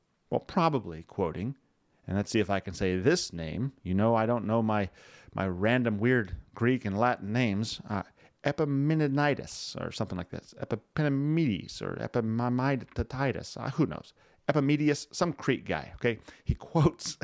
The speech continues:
<laughs> some poet that I don't know the name of. You guys are smarter than me, so you probably do. The point is that the poet isn't a Christian. He's a Cretan. As even some of your own poets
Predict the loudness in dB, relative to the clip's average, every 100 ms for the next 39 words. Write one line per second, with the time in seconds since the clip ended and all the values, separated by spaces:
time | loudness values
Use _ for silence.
0 | -4 -4 -2 -2 0 4 6 4 2 4
1 | 6 6 2 -12 -18 -16 0 4 6 8
2 | 6 6 2 2 -2 -2 -2 -2 -6 -12
3 | _ -20 -20 -20 -4 0 2 2 2 0
4 | -4 -2 0 0 0 -2 -2 -4 -4 -4
5 | -2 -4 -6 -14 -20 _ _ _ _ _
6 | _ _ _ _ _ _ -14 -4 0 0
7 | 0 -8 -16 _ _ -8 -8 _ _ -14
8 | -6 0 0 0 -4 -20 _ _ _ _
9 | _ _ _ _ -4 -2 0 0 2 0
10 | 0 -10 -18 -20 _ _ _ _ _ _
11 | _ _ _ _ -12 -8 2 4 2 -2
12 | -18 _ _ _ _ _ _ _ _ _
13 | _ _ -20 -20 -20 -20 _ _ _ _
14 | 2 2 2 -2 2 4 2 2 0 2
15 | 2 2 4 2 2 -4 0 2 2 0
16 | -8